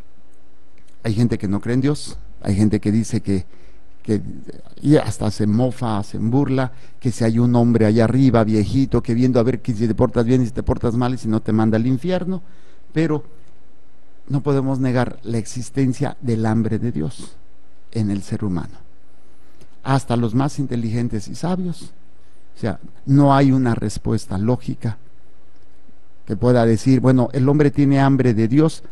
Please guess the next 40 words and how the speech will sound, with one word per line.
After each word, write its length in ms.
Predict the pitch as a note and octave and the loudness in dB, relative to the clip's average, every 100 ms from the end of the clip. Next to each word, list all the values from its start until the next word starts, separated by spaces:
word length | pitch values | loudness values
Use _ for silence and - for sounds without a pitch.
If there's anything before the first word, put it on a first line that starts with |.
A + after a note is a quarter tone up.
| - - | -10 -4
aunque 320 | A#2+ B2 B2 | 2 2 4
no 100 | B2+ | 4
existe 440 | C#3+ - D#3+ - C3+ | 4 0 -2 0 0
Dios, 200 | D#3+ - | 0 0
pero 200 | C3 C3 | 0 0
es 100 | C3 | -2
por 220 | C3+ A#2+ | -4 -4
su 160 | - | -2
necesidad 640 | A2+ A2 A#2 G#2 A2+ G#2+ G#2 | -2 0 -2 -4 -2 0 0
de". 220 | G2 F2+ - - - - - | 0 -2 -4 -8 -10 -10 -10
Entonces, 340 | - - - - - | -10 -10 -8 -10 -6
es 220 | - - | -4 -2
imposible 560 | B2+ G#2+ G2+ B2+ A2 G#2+ - - - - | -2 -2 -4 -2 -2 -4 -6 -8 -8 -2
que 100 | B2+ | 2
todos, 560 | - D#3 D3 C#3+ - - - - - - - - | 8 8 8 2 -4 -8 -8 -8 -10 -10 -10 0
en 180 | A#2 A2+ | 2 6
todos 280 | D#3 D3+ | 6 6
los 180 | C#3 B2+ | 2 0
tiempos 400 | - C#3+ B2+ B2+ | 2 4 4 4
y 60 | C3 | 4
en 80 | A#2+ | 6
todas 280 | C#3 C3+ | 4 4
las 200 | A#2+ A#2 | 2 2
épocas, 480 | - - A#2+ A#2 - - | 2 2 0 0 -2 -4
incluso 500 | A#2 G#2+ A#2 A2+ A#2 | -2 0 -2 -4 -2
ahora, 340 | B2+ C#3+ D3+ - - - | 0 0 -2 -4 -10 -10
gente 380 | - B2+ G#2+ A#2 | -2 0 2 2
haya 320 | A2+ A2 A2 - - - - - | 4 4 0 -4 -8 -8 -8 -6
que 120 | G#2 | -4
tiene 340 | F#2+ A#2 A2 | 2 4 6
esta 300 | A2 - G#2 | 4 2 0
hambre 220 | G2+ G2 G#2 | 0 2 0
de 40 | |
Dios 200 | G2+ A2 | 0 -2
si 120 | - | -4
realmente 560 | G2 F#2+ F#2+ F#2+ F#2 F#2+ | -6 -4 -2 -2 -2 -4
Dios 240 | F#2+ F2+ | -6 -4
no 60 | G2+ | -6
existiera. 500 | F2 - - - G#2+ | -6 -8 -8 -6 -4
Entonces, 500 | A#2 F3 E3+ F3+ | -2 0 0 -2